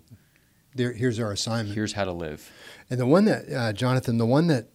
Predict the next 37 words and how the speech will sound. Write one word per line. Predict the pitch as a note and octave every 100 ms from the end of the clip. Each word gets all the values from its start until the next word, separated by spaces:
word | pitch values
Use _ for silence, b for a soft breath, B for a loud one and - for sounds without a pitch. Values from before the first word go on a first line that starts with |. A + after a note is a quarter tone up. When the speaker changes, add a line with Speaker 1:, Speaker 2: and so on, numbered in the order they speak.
| _
Speaker 1:
in, | - A2+ A2+
in | B2 A2+
nine, | A#2 B2+ A2+ G2+ A#2 -
the | G#2+
one | A#2+ B2+
that | A2+
struck | - - C3 B2+
me | B2 A#2+
the |
most | A2+ G#2+ G#2 G2+ -
Speaker 2:
Mm-hmm. | A2 A#2 C3+ B -
Speaker 1:
was | B2 G2+ -
"a | A#2+
people | - C#3+ B2 A#2+
for | - B2 G#2+
his | A2 A2
own | A2+ G2+
possession." | - G2 G#2 G#2+ - G2+ G2 B B B B B
Um, | A#2+ G2+ G2+ G2+ - G3
n-, | A#2+ - _ -
by | A2+ C3
the | A#2+
time | - D3+ D3+
you | G#2+
get | A#2 C3+
to | - A2+
that, | G2+ G2 G2 _ b b b _
you | A#2 A2+
realize | A#2+ C3 B2 A2 G#2+ -
that, | A#2 G#2+
okay, | A2+ - B2+ A#2 A2 -
my, | B2 A#2+ A2+ A2+ A2+
my, | A#2+ A2+ A2+ -
you |
know, | A#2
my | G#2+ G#2+
life | A2 B2 A#2